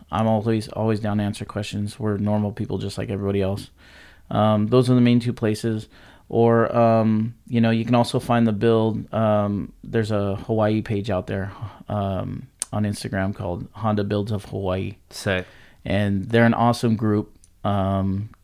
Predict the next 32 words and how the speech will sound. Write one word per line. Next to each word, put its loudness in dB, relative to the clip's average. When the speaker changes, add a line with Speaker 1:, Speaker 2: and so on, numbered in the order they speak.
Speaker 1:
great 0
group -2
of -8
guys. 0
Zammy, 2
um, -2
Boons, 0
and -2
Uncle -4
Dell. -2
They're, -4
they're -6
really -2
cool -10
guys. -6
And 4
they 6
support 2
the -8
scene. 0
They're -8
trying 0
to 0
get 0
a 0
track -2
built -4
out -4
there. -6
Speaker 2:
Very 0
cool. -6
Speaker 1:
Um, 0